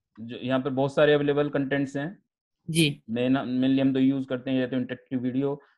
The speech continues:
Speaker 1: या अब कोई PowerPoint presentation, वो हम यहाँ पे से choose कर सकते हैं।
Speaker 2: जी।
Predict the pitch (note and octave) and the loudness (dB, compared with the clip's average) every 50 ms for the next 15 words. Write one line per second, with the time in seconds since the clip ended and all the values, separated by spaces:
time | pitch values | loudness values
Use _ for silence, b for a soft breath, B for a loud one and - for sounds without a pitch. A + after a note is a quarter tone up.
0 | _ _ - A2+ A#2 A#2 A#2+ A2+ - - A2 G#2+ - - A#2 B2+ B2 B2+ A#2+ A#2+ | _ _ -2 2 4 4 4 2 0 -4 -6 -8 -8 -8 -6 -6 -2 2 2 4
1 | B2 B2 B2+ B2+ B2+ C3 - B2+ B2 B2 B2 B2+ B2 A#2+ - D3 C3+ C3+ C#3 C#3+ | 4 2 2 0 -2 -2 -2 -4 -6 -6 -6 -4 -6 -6 -4 -4 -2 0 0 0
2 | C#3+ D3 - A#2+ A#2+ B2 B2 C3+ C3 - D3 C3 - - B2+ A#2+ A#2+ A#2 C3 B2 | 0 -2 -4 -6 -6 -6 -6 -6 -8 -10 -10 -10 -8 -8 -8 -8 -6 -4 -4 -4
3 | B2 C#3+ C3 - - D3 C#3+ D3+ E3 E3+ - _ _ _ _ _ _ _ _ _ | -4 -6 -12 -10 -8 -8 -6 -6 -6 -10 -12 _ _ _ _ _ _ _ _ _
4 | _ _ _ - E3 D#3+ E3 D3 C#3 - | _ _ _ -4 0 2 2 2 0 -2